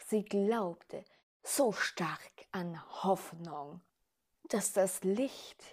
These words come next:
und die Wärme und die Liebe wieder zurück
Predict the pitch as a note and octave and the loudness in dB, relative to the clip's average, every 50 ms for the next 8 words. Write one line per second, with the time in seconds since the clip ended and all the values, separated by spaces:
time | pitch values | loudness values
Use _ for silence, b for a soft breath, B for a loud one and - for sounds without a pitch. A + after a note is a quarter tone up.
0 | - _ _ _ _ _ _ _ - G#3+ G#3+ - - B3 A#3 G3+ F#3+ G3 A3+ A#3+ | -20 _ _ _ _ _ _ _ 0 0 2 2 4 4 4 4 4 2 2 2
1 | A#3 G3+ F#3 F3+ E3+ E3+ F3 F3 F#3 A3 G#3+ B3 B3 B3+ B3 B3 B3 A#3+ C4+ C#4 | 2 0 -2 -2 -4 -4 -2 0 0 0 2 2 2 4 4 2 4 6 6 6
2 | C4+ A#3 G#3 G3 G3 G3 G3 - _ _ _ _ _ _ _ _ _ _ _ _ | 6 6 2 -2 -6 -6 -8 -14 _ _ _ _ _ _ _ _ _ _ _ _
3 | _ _ _ A3 G#3 G#3+ G#3 G3+ G#3 - F#3+ F3+ E3 F3+ F3+ F3+ | _ _ _ 4 8 8 8 8 6 2 0 2 2 0 0 -2